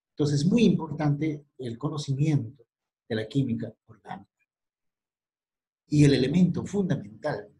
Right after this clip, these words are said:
que requiere la química, eh, orgánica es el carbón. Y es por eso que ahora esta química se llama la química del carbón.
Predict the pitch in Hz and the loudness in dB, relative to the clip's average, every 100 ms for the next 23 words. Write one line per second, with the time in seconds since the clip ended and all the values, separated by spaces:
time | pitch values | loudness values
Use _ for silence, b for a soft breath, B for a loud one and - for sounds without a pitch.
0 | _ _ _ _ _ _ _ _ _ _ | _ _ _ _ _ _ _ _ _ _
1 | _ _ _ _ _ _ _ _ _ _ | _ _ _ _ _ _ _ _ _ _
2 | - 147 - 113 165 180 147 - - _ | -4 0 0 0 2 4 4 0 -12 _
3 | _ - - 175 170 165 160 - _ _ | _ -18 -6 -2 -2 -2 -6 -8 _ _
4 | _ _ _ _ _ _ 123 113 113 113 | _ _ _ _ _ _ -10 -6 -2 -4
5 | 110 - _ _ _ _ _ 185 185 143 | -6 -16 _ _ _ _ _ 0 4 2
6 | 131 120 165 135 - 123 - 101 92 - | 0 -2 -4 -4 -2 -4 -4 -10 -14 -20
7 | _ _ _ _ _ _ _ _ _ - | _ _ _ _ _ _ _ _ _ -10
8 | 127 - 135 117 135 117 101 113 110 107 | -8 -4 -4 -2 -4 -6 -8 -10 -10 -10
9 | 117 - 170 117 - - 113 120 110 - | -10 -2 -2 -2 -8 -16 -12 -10 -10 -2
10 | 185 143 - 113 160 135 - - _ - | 0 0 -4 -2 0 0 -4 -18 _ -20